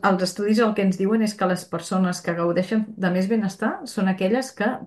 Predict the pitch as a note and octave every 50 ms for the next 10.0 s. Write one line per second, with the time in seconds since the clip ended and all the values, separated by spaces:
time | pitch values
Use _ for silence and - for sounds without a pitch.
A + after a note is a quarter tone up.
0 | - - - F#3 - - - C4 C4 B3 A3+ G#3+ F3+ F3 F3 F3 F3 - - F3+
1 | E3+ - - - E3+ E3+ F3+ - F#3+ F#3+ - A3+ A3+ A3 A#3+ A#3 A#3 A3+ A3 -
2 | - - B3 B3 C4 C4 C4 B3 A3 G#3 G3 - - A3 A3 A3 - - F#3+ F#3+
3 | - F3+ E3+ - - F#3 F#3 F#3+ F#3+ G3+ B3 D4 D4+ - - - - - - -
4 | F#3+ G3+ A3+ C#4+ D4 - F#3+ F#3+ F#3+ - - - F#3 F3 F#3 F#3 C4 D4 D4 D4
5 | G#3 F#3+ F3+ F3+ F3 E3+ E3 E3+ E3 E3 - _ _ _ _ _ - - F#3+ F#3
6 | F#3 F3+ F3+ F3+ - F3+ E3+ D#3+ E3 D#3+ D#3+ D#3 - - F3+ A3 A3 - G#3+ G#3
7 | G#3+ A3+ A3 G#3 G#3 A3 A3+ G#3+ G#3+ G3+ G3+ - - A3+ G#3+ G3 - - G3 -
8 | G#3+ G3 - A#3 A3 G#3+ G#3 G3 F#3+ G3 G3+ G#3+ G#3 G#3 F#3+ F#3 E3+ F3+ F3 E3+
9 | F3+ E3+ F3 E3+ E3+ E3+ F3 G#3+ A3+ A3 G#3+ F#3 E3+ F#3 G#3 G#3 F3+ F3+ G#3+ -